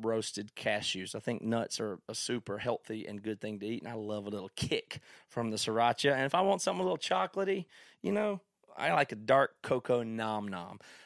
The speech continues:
Uh, my family likes, there's a whole bunch more that my kids and my wife and, and everybody like, but there's a lot of good stuff. You're sure to be able to find your new s-, snack obsession at Nature Box. They add new snacks every month. They're inspired by real customer feedback,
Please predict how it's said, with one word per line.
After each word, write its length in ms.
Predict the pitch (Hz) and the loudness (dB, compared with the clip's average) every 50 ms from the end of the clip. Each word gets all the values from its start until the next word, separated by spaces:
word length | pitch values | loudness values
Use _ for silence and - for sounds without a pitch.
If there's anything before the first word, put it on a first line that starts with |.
| - - | -10 -6
Uh, 140 | - 107 104 | -4 -4 -2
my 140 | 110 113 120 | -2 -2 0
family 340 | - 151 151 151 147 139 | 4 4 4 4 4 2
likes, 240 | 135 131 135 127 - | 4 4 4 4 2
there's 180 | - 143 151 139 | 2 2 4 4
a 60 | 131 | 6
whole 160 | 131 143 135 | 6 4 4
bunch 260 | 120 120 110 95 - | 4 2 0 -2 -4
more 220 | 113 113 110 107 107 | -4 -4 -4 -2 -4
that 60 | 98 | -4
my 100 | 110 104 | -6 -8
kids 400 | 104 - - 104 104 104 98 - | -8 -8 -6 -4 -4 -4 -6 -8
and 160 | 104 104 101 - | -8 -8 -8 -8
my 120 | - 104 101 | -8 -8 -8
wife 380 | 101 101 101 98 101 101 - | -6 -6 -6 -6 -8 -10 -10
and, 140 | 95 101 104 - - - - - - - - | -12 -12 -12 -12 -14 -18 -20 -20 -16 -6 -2
and 100 | - 117 | 0 2
everybody 400 | 117 107 113 107 107 104 104 104 | 2 2 2 4 4 2 2 2
like, 240 | 101 104 104 107 101 | 0 0 0 0 0
but 140 | 127 139 139 | -2 -2 -2
there's 160 | 151 156 151 | -2 0 2
a 60 | 156 | 6
lot 180 | 143 139 135 123 | 6 6 6 6
of 60 | 113 | 4
good 100 | 113 107 | 0 -2
stuff. 320 | - - - 104 104 107 - | -4 -4 -4 -4 -4 -4 -6
You're 120 | - 127 135 | -6 -6 -4
sure 340 | - - 190 190 185 180 | -2 0 2 2 4 2
to 140 | 180 - 139 | 0 0 0
be 80 | 135 143 | 2 2
able 60 | 135 123 | 2 2
to 60 | 117 | 0
find 200 | 135 127 123 120 | 0 0 0 0
your 140 | 120 127 139 | 0 0 0
new 160 | 143 135 127 | 2 0 0
s-, 160 | 117 - - - - _ | 0 -2 -4 -6 -8 _
snack 380 | - - - - 127 120 113 - | -10 -8 -2 0 0 0 0 -2
obsession 420 | 113 - - 110 107 - - 110 | -4 -4 -2 -2 -2 -2 -4 -6
at 80 | 104 92 | -6 -6
Nature 320 | 104 110 110 101 - 98 | -6 -6 -6 -6 -6 -8
Box. 380 | 92 98 95 90 - - - - | -8 -6 -6 -6 -6 -8 -8 -2
They 100 | 120 120 | 0 2
add 120 | 123 131 131 | 2 2 2
new 120 | 139 139 135 | 2 -2 -2
snacks 380 | - - 127 120 101 - - - | -2 -2 -2 -2 -2 -4 -4 0
every 280 | - 143 151 147 170 170 | 2 2 4 4 4 2
month. 420 | 156 131 123 123 123 - - - - - - - - - - | 2 2 0 0 -2 -2 -4 -8 -14 -20 -20 -20 -16 -10 -6
They're 100 | 110 107 | -4 -4
inspired 580 | 104 107 - - - - 127 131 139 139 135 | -4 -4 -6 -2 2 4 6 6 6 6 4
by 100 | 127 113 | 2 2
real 460 | 107 110 110 117 127 139 143 143 147 147 | 2 2 2 2 4 6 8 6 6 4
customer 540 | - - 131 123 - - - 135 135 139 | 4 2 2 2 2 0 -2 0 0 0
feedback, 720 | 135 - - 123 113 101 95 101 101 101 107 - - - | 0 -2 -2 -4 -2 -2 -2 -2 0 0 -2 -4 -6 -10